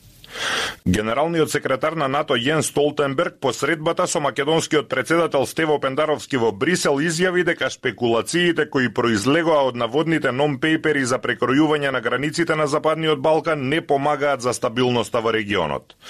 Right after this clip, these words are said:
Председателот Пендаровски порача дека и во минатото предупредувал против вакви опасни идеи на поделба по етничка линија во регионот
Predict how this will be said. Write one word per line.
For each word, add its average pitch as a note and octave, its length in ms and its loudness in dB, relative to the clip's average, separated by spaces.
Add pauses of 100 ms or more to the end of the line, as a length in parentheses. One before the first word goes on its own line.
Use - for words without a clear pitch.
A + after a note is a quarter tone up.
(400)
Председателот A2 680 0
Пендаровски A#2+ 640 -2
порача B2 440 0
дека D3 200 -2
и A#2+ 80 2
во A2 120 2
минатото C#3 560 0
предупредувал C3 720 2
против A2+ 320 -2
вакви C3 320 -2
опасни B2+ 540 0
идеи C3+ 260 0
на A#2+ 140 0
поделба C3 480 0
по B2 120 0
етничка C3+ 440 0
линија C3+ 320 0
во A2 140 2
регионот G#2 580 -2